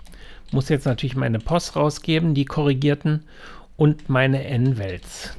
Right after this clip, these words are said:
die neuen Geschwindigkeiten, die ich errechnet habe. So, und jetzt kann ich hier unten sagen, Pos, Komma, Wels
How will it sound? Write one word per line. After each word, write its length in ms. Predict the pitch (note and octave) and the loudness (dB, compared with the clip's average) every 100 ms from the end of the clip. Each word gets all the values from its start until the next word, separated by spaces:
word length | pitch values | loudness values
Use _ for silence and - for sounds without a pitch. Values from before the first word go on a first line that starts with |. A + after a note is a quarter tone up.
| - | -2
die 80 | C3+ | 0
neuen 480 | B2 B2 C3 C3+ | 2 2 4 2
Geschwindigkeiten, 960 | C3+ C#3 C#3 C3+ A2+ - A#2 - A#2+ B2 | 0 -4 -2 -2 -4 -4 -6 -4 -6 -6
die 100 | D#3+ | -6
ich 140 | A#2 | -6
errechnet 560 | C3 A2 G#2 - - - | -4 -2 -4 -6 -8 -8
habe. 300 | - F#2+ C3 - - - - - - - - - - | -8 -8 -10 -14 -18 -20 -20 -20 -18 -18 -18 -18 -18
So, 180 | - F3 | 0 4
und 80 | C#3+ | 4
jetzt 160 | B2+ - | 4 2
kann 160 | D#3+ | 4
ich 100 | C#3+ | 4
hier 140 | D#3 D3 | 4 4
unten 280 | F#3+ F3 | 4 4
sagen, 500 | E3 C#3+ C3 D#3 A3+ A3+ - - - - - - - - - - - - - - - - | 2 4 4 4 2 0 -12 -14 -12 -14 -16 -20 -20 -20 -20 -20 -20 -20 -20 -20 -12 2
Pos, 380 | F3 G3+ - | 4 4 0
Komma, 440 | - - C3+ A#2 G2+ | -2 2 4 4 4
Wels 480 | C#3+ A#3+ - - | 6 4 2 -12